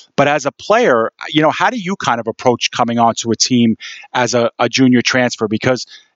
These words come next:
you know, in, in some ways, you're kind of an elder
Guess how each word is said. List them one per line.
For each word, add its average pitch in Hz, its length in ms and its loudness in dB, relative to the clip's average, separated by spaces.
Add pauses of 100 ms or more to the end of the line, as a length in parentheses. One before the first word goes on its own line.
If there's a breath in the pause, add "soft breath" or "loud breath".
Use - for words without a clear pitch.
you 147 140 0
know, 135 160 2 (140)
in, 127 160 2 (160)
in 127 100 0
some 180 320 -2
ways, 127 380 0
you're 123 80 2
kind 139 240 -2
of 117 80 -4
an 123 160 -4
elder 123 560 2